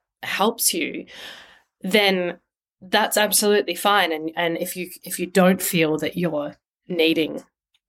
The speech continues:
any kind of help with that, the second part of it is that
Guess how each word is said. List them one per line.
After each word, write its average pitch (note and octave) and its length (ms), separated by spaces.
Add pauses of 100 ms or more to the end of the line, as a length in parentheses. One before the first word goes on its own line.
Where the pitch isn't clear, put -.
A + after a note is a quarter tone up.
any D3+ 240
kind D3+ 220
of C#3 80
help F3+ 280
with F#3+ 140
that, D3 260 (800)
the F#3+ 220
second C4+ 360
part A3 240
of F#3+ 140
it F#3 160
is F3+ 260
that E3 320